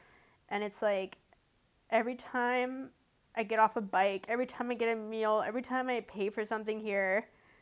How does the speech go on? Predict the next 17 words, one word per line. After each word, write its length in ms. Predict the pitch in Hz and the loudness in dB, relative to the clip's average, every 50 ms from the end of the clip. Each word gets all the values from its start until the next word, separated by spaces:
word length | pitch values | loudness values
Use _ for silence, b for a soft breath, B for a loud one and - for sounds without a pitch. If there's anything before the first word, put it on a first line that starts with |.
| b b b b b b _ _ - | b b b b b b _ _ -6
I'm, 180 | - 208 220 226 | -2 -2 0 2
like, 200 | 226 226 226 220 | 2 2 0 0
genuinely 520 | 202 - 214 190 190 226 240 233 233 233 | 0 2 2 2 2 2 0 0 0 -2
so 420 | 233 - - - - 208 196 190 208 | -4 -6 -8 -2 2 2 2 2 2
grateful 500 | 202 - - 104 - - - 220 220 220 | -2 -4 -6 -6 -6 -6 -2 -2 -2 -2
because 680 | 220 240 220 - 220 220 208 202 196 190 190 190 - - _ | -2 -6 -6 -2 2 2 2 2 2 -2 -4 -6 -10 -16 _
these 320 | - 214 226 220 226 - - - | -10 -8 -6 -6 -6 -8 -12 -14
people 480 | - - 214 202 - - 220 240 277 | -12 -10 -10 -8 -4 -2 2 2 2
are 120 | 294 285 262 | 2 2 0
not 500 | 233 220 214 208 214 202 - - - - - | -2 -4 -4 -2 -2 0 0 -2 -2 -4 -6
entitled. 680 | - 214 202 - - 175 - - - 117 131 220 269 - - _ _ b b b b b b b b b b b b b _ _ - | -8 -8 -6 0 0 0 0 0 -6 -10 -10 -12 -14 -16 -20 _ _ b b b b b b b b b b b b b _ _ 0
They're 160 | - 262 226 | 2 2 2
just 300 | 202 233 254 247 - - | 0 -2 -4 -4 -4 -4
living. 560 | 208 196 196 220 247 285 254 196 175 247 302 - - _ - | -2 0 0 0 2 0 0 -2 -4 -8 -14 -14 -16 _ -6
Like, 160 | - 233 202 - | -6 -4 0 -2
it's 200 | 247 247 247 - | -2 -2 -4 -10
so, 880 | - - - - - - 214 214 214 214 214 214 214 208 208 220 226 | -8 -8 -8 -6 -2 2 4 6 6 6 6 4 2 2 2 0 -2